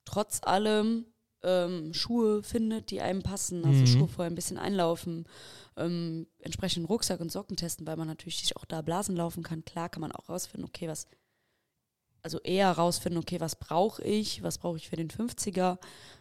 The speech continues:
Speaker 1: Wenn man natürlich merkt, okay, meine Socken sind nach zwanzig Kilometern durchgelaufen, dann sind halt fünf nicht mehr so viel wie dann dreißig.
Speaker 2: Ja.
Speaker 1: Aber ich glaub, das kann man da ziemlich gut testen oder sollte man vielleicht auch sonst vorher auf jeden Fall testen. Ähm, und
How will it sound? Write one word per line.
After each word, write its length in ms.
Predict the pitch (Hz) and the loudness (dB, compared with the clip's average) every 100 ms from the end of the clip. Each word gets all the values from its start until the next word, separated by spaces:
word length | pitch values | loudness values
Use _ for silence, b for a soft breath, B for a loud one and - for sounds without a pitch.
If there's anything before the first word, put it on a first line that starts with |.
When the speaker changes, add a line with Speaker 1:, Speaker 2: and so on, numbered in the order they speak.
| - | -2
Speaker 1:
Wenn 100 | 170 | 2
man 120 | 175 | 4
natürlich 300 | 165 - 170 | 2 -2 2
merkt, 220 | 180 185 | 2 2
okay, 200 | 165 - | -4 -2
meine 180 | 170 165 | 0 0
Socken 260 | 170 - 180 | -2 -2 -2
sind 100 | 170 | -2
nach 100 | 156 | -4
zwanzig 260 | - 160 | -4 -4
Kilometern 440 | 160 165 165 160 156 | -4 -4 -4 -2 -2
durchgelaufen, 520 | 208 - 151 156 - | -2 -2 -4 -4 -6
dann 120 | 151 | -8
sind 180 | 160 156 | -6 -4
halt 140 | 156 | -6
fünf 320 | - 185 - 160 | -4 -6 -6 -10
nicht 140 | 147 | -6
mehr 100 | 156 | -4
so 80 | 151 | -4
viel 200 | - 143 | -8 -6
wie 100 | 147 | -4
dann 180 | 139 - | -4 -4
dreißig. 480 | 156 190 196 185 - | -2 0 0 -2 2
Speaker 2:
Ja. 280 | 143 123 113 b b _ - | 8 8 8 b b _ 0
Speaker 1:
Aber 640 | 175 156 156 156 151 147 139 _ _ _ _ _ - | 2 4 2 2 2 0 -4 _ _ _ _ _ -10
ich 80 | 185 | -4
glaub, 160 | 175 - | -2 -2
das 160 | 165 | -2
kann 100 | 180 | 2
man 140 | 175 170 | 4 2
da 100 | 175 | 2
ziemlich 300 | 196 180 - | 0 0 -2
gut 140 | 185 | -6
testen 420 | - 233 - 190 | -2 0 0 0
oder 260 | 170 156 147 _ | 0 -2 -4 _
sollte 280 | - 170 170 | -2 0 0
man 140 | 156 | -2
vielleicht 260 | 147 - - | -4 -8 -8
auch 60 | 156 | -8
sonst 220 | 156 - | -8 -2
vorher 340 | 190 190 180 | 2 4 2
auf 140 | 165 170 | 0 -6
jeden 100 | 160 | -6
Fall 140 | 165 | -6
testen. 480 | - 175 - 165 156 _ _ _ _ _ - | -4 -2 -2 -4 -16 _ _ _ _ _ -2
Ähm, 500 | 170 160 156 156 147 _ | 2 2 2 -2 -6 _
und 400 | 160 165 151 | -6 -4 -4